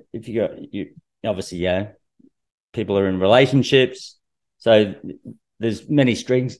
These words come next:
<clears throat> strings to your bow, and, you know, we've all got that, and, um, hopefully we've, we've, you know, those bows are nice and strong and, and can support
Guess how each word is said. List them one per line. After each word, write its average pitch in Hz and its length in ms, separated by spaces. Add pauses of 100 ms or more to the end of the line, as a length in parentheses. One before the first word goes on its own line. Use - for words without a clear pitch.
(120)
<clears throat> - 380
strings 139 360
to - 120
your 101 80
bow, 104 420 (1000)
and, 113 320
you - 1000
know, 127 80
we've 131 160
all 143 140
got 131 300
that, 127 320 (200)
and, 127 480
um, 117 320
hopefully 123 560
we've, 117 320 (160)
we've, 127 320 (380)
you 131 100
know, 117 340 (600)
those 123 240
bows 123 400
are 120 60
nice 123 320
and 123 100
strong 135 380
and, 123 520
and 123 160
can 123 160
support 123 640